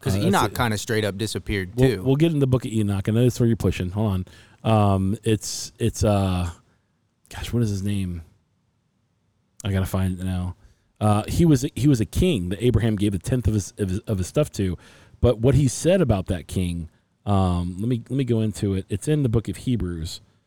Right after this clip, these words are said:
Speaker 2: Um, what is the, what is the king's name? Uh, I, I, gosh, I wrote a big book. I wrote a big thing on it. So, um, hold on, I gotta find it.
Speaker 1: If you say it and I remember, I'm gonna be pissed.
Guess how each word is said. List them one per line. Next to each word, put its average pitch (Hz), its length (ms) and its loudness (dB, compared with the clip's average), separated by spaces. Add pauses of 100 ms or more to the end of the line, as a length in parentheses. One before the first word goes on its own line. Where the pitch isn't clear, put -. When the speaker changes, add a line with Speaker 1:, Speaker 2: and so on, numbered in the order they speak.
(300)
Speaker 2:
Um, 90 680 -2 (320)
what 139 120 -8
is 147 100 -10
the, 107 160 -8
what 117 140 -6
is 104 100 -8
the 85 80 -12
king's 101 340 -6
name? 85 380 -6 (640)
Uh, 76 640 -6 (1300)
I, 104 80 -10
I, 98 180 -10 (140)
gosh, 113 200 -10
I 107 40 -6
wrote 107 180 0
a 95 40 -2
big 101 280 -4
book. 120 220 -4
I 95 40 -8
wrote 127 160 0
a 110 40 0
big 107 220 -2
thing 135 260 -6
on 82 140 -6
it. - 120 -14
So, 82 380 -8 (580)
um, 80 540 -6 (1040)
hold 92 140 -8
on, 87 100 -6
I 104 40 -6
gotta 101 120 -4
find 92 320 -10
it. 78 160 -14
Speaker 1:
If - 160 -10
you 131 100 -4
say 120 260 -2
it 110 80 0
and 110 80 -6
I 107 180 -4
remember, 104 420 -4
I'm 101 140 -4
gonna 92 100 -8
be 90 120 -14
pissed. - 480 -12